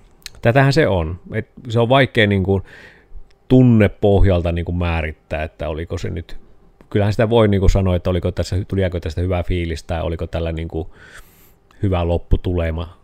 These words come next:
ajatus, onko tässä niinku hyvä pössis, niin sen mukaan. Jos miettisi, että jos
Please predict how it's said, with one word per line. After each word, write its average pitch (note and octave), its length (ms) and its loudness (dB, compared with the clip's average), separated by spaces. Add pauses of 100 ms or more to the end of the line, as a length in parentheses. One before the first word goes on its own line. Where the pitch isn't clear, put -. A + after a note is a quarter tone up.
ajatus, E2 460 -12
onko E2+ 200 -10
tässä - 240 -8
niinku E2 160 -4
hyvä E2+ 220 -4
pössis, E2 440 0
niin F2+ 100 -6
sen F2 140 -2
mukaan. E2+ 360 -6 (520)
Jos A#2+ 220 -6
miettisi, C3 400 2
että G#2 160 -2
jos G#2 240 -4